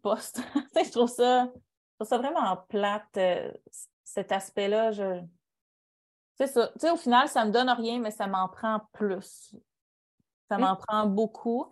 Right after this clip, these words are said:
Speaker 1: Mais tu sais, je sais que ça fait partie de la vie. Je comprends à quoi servent nos impôts, là. C'est pas ça. Puis, puis je suis contente de contribuer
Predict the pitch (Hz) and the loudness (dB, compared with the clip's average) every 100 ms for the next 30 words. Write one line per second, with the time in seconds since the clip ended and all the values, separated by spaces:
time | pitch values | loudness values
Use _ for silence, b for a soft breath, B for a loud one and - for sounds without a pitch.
0 | _ _ _ _ _ _ - 214 220 294 | _ _ _ _ _ _ -4 -2 0 4
1 | 240 190 381 262 208 180 170 - 180 180 | 4 4 0 -4 -4 -2 -2 -4 -2 0
2 | 175 196 208 - 196 302 311 185 196 208 | 0 -2 -6 -4 -4 -2 0 0 0 0
3 | 190 190 180 175 180 269 220 180 - 202 | 0 -2 -2 -4 -6 -4 -4 -4 -4 -6
4 | - 233 269 277 _ _ - 262 _ _ | -2 -2 -2 -6 _ _ -10 -10 _ _
5 | _ _ - 214 208 - 202 - 214 214 | _ _ -6 -2 -2 -4 -8 -2 0 2
6 | 254 214 185 220 202 - 202 208 220 233 | 2 2 -2 -2 -6 -2 -2 2 0 0